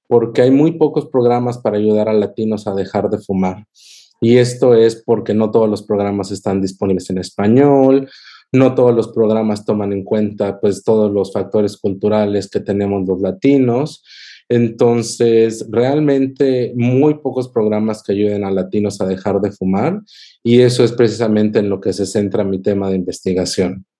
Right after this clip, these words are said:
en cómo hacer los programas para dejar de fumar accesibles para nuestra comunidad.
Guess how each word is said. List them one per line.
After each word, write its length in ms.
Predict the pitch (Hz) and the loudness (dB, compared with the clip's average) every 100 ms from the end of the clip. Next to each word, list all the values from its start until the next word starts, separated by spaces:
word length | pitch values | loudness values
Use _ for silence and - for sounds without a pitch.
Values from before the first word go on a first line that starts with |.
| - | 0
en 220 | 127 117 | 2 4
cómo 260 | 120 127 | 4 2
hacer 300 | 139 131 131 | 2 2 4
los 320 | 123 123 - - | 4 0 -4 -2
programas 460 | 117 110 110 113 110 | 2 4 2 0 -2
para 180 | 104 | -2
dejar 320 | 98 92 101 101 | -2 -2 -2 -2
de 120 | 101 | -2
fumar 420 | 101 98 113 147 - - - _ | -4 -2 -2 -4 -8 -20 -20 _
accesibles 680 | 110 - 113 - 117 110 110 | -6 0 0 2 2 4 2
para 220 | 104 98 | 0 -2
nuestra 380 | 98 95 104 95 | -4 -4 -6 -4
comunidad. 580 | 95 92 92 92 92 | -2 -2 0 -2 -2